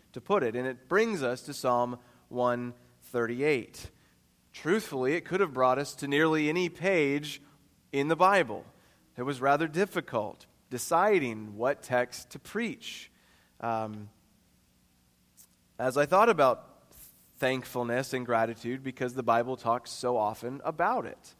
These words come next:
Um, and because of this, this oft-repeated theme of, of the Scriptures, um, what I'm, what we're gonna do this morning with Psalm one thirty-eight is we're going to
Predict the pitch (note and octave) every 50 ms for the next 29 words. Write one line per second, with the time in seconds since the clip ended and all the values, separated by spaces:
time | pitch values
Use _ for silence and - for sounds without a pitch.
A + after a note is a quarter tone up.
0 | _ _ _ _ _ _ _ _ _ _ _ - - C3 B2 B2 A#2+ A#2+ A#2+ A#2+
1 | A#2 - - _ _ - - - E3+ F3 E3+ D3+ F#3 - - - B3 D4 D4 A#3+
2 | G3+ E3+ C3+ A#2+ A2 A2 G#2 G2+ A2+ D#3+ F#3+ - - - - - - _ _ _
3 | _ _ _ - C3 B2+ C3 B2+ - - - - C3+ C#3 D3+ E3+ E3 - - -
4 | D#3 D#3 D3 - - D#3+ E3 E3+ D#3+ D#3 C#3+ B2+ - - D3+ D#3 E3 E3+ D#3+ D3+
5 | C#3+ C3 B2+ B2+ A#2+ A2+ G#2+ - - - _ _ _ - B2+ B2 A#2+ A2+ A2 A#2
6 | - _ - A#2 A#2 - - - E3+ E3+ - - - A2 A2 A2 B2 C3+ - -
7 | - - - - - _ _ _ - A#2 A2+ A2+ A2 A2 G#2+ G#2 G#2+ - _ _
8 | _ - _ _ _ - C3 C3 D3 D#3+ D#3+ D#3 D#3 D#3 D3+ D3+ D3 D3+ D#3+ D#3+
9 | E3 D#3 E3 E3+ G3+ A3+ A3 G#3+ G#3+ F3+ E3 - - - F3 F3 F3 F3 E3 C#3+
10 | C3 B2+ C3 C3 B2+ - - - - - D3+ D3 D3+ D3+ C#3+ C#3+ D3 C#3+ D3 C#3+
11 | C3+ B2+ B2 C3 C3 C3 B2+ A#2+ A#2+ A#2 A2+ A#2 B2 B2 A#2 C3+ C#3+ D#3+ F#3 G3
12 | F#3 F3 E3+ D#3